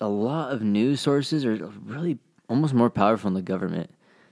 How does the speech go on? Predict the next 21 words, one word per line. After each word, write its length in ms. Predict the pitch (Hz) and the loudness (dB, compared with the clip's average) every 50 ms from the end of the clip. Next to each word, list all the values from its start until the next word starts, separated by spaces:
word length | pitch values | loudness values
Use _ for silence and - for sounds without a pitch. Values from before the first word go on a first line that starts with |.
| _ _ - | _ _ 0
They'll, 240 | 107 107 104 - | 2 2 2 0
they'll 200 | - - 110 113 | 0 0 0 0
say 280 | 107 - - 120 110 107 | 0 0 0 2 2 2
what 140 | 104 104 - | 2 0 0
they 100 | 104 95 | 0 0
want 360 | 92 92 92 92 95 - - | 0 0 0 -2 -2 -2 -2
about 240 | 95 98 98 90 62 90 | -2 -2 0 0 0 -2
whatever 280 | 101 98 98 92 98 | 0 0 0 -2 -2
they 140 | 98 95 95 | -2 -2 -2
want 400 | 95 92 92 95 95 95 - - | -2 -2 -2 -2 -4 -4 -6 -6
about, 360 | 87 95 98 90 80 - - _ | -6 -4 -2 -2 -2 -4 -8 _
you 140 | - 101 98 | -8 -6 -4
know, 180 | 95 90 92 92 98 | -4 -4 -4 -4 -2
whatever. 560 | 107 98 85 82 92 90 95 98 104 113 - _ - - - - _ _ _ _ _ _ | -2 -2 0 -2 -2 -4 -4 -6 -6 -8 -10 _ -20 -20 -20 -20 _ _ _ _ _ _
And, 500 | - 101 101 101 - 190 185 185 - 85 - _ _ _ _ _ | -2 0 2 2 2 2 0 -2 -4 -6 -12 _ _ _ _ _
dude, 160 | - 131 131 - | -4 -2 -2 0
even, 300 | - 123 123 139 135 123 | 0 0 0 0 0 0
like, 220 | 107 80 73 - | 0 -2 -2 -4
covering 320 | - 110 107 107 110 101 92 | -4 -4 -2 0 0 0 0
certain 260 | - - 95 71 92 | -2 -4 -4 -4 -6
things, 460 | 87 - 107 104 95 92 90 90 - | -4 -4 -2 -2 -2 -4 -6 -8 -12